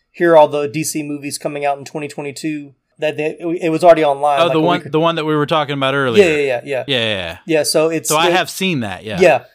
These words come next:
Speaker 1: yeah. So they showed that actually right before the movie started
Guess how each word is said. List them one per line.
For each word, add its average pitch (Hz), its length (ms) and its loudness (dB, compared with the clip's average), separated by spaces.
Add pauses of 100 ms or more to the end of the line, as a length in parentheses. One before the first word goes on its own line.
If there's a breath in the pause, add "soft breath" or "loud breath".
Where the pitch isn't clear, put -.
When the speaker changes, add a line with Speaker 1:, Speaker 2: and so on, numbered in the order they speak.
Speaker 1:
yeah. 156 80 -6
So 143 140 -10
they 170 140 2
showed 180 360 -2
that 160 220 6
actually 151 300 -2
right 160 200 0
before 147 280 -6
the 135 80 -8
movie 147 260 -6
started 127 520 -4